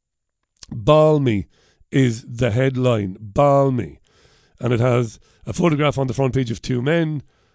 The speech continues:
one man wearing wintry clothes covered in snow, and another man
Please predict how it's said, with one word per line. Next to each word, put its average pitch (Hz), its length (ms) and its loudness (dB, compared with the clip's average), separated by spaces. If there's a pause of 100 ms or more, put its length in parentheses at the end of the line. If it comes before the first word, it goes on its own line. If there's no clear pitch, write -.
(100)
one 170 180 4
man 156 460 0 (320)
wearing 143 360 2
wintry 143 400 -2
clothes 135 380 0
covered 127 320 -2
in 107 100 -4
snow, 156 560 0 (380)
and 147 140 0
another 147 300 2
man 131 440 0